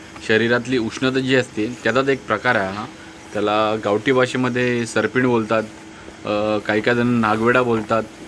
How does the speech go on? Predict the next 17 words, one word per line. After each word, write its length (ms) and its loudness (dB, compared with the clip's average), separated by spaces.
आणि 220 0
काही 200 0
काही 140 2
जण 160 0
तांदळीसुद्धा 580 4
बोलतात. 320 -2
कारण 280 2
आपल्या 300 0
शरीरावरती 680 2
ना 160 -2
असे 240 -2
तांदळासारखे 720 2
ना 120 0
बारीक 340 0
बारीक 220 0
पिंपल्स 380 2
येतात, 220 -4